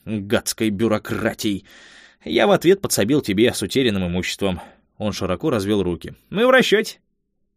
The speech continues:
Угорь коротко кивнул, соглашаясь, и вышел в коридор.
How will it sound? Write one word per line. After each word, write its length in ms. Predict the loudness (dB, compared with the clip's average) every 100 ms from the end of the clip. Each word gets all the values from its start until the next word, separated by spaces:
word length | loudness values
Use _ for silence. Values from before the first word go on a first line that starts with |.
| _ _ _ _
Угорь 300 | -6 -2 -2
коротко 380 | 0 -2 -2 -4
кивнул, 420 | -2 -4 -4 -4
соглашаясь, 800 | -4 -2 -2 -4 -6 -4 -4 -8 -14 _
и 140 | -4 -2
вышел 260 | -2 -8
в 60 | -6
коридор. 380 | -6 -4 -8